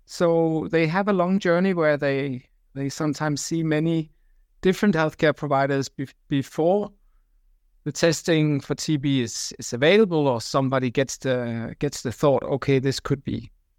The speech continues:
T B." Another challenge is that the instruments are, are expensive. Uh, to give you a,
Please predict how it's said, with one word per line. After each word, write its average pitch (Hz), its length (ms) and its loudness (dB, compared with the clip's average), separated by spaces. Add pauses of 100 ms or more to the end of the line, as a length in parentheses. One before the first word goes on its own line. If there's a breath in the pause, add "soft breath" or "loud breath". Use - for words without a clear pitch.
(120)
T 117 240 0
B." 110 340 -6 (880)
Another 214 300 4
challenge 170 420 2
is 139 180 -2
that 131 200 -4
the 147 140 -2
instruments 143 540 -4
are, 113 400 -8 (220)
are 113 180 -8
expensive. - 760 -2 (720)
Uh, 131 360 2
to - 180 -10
give 143 180 4
you 139 220 0
a, 117 500 -2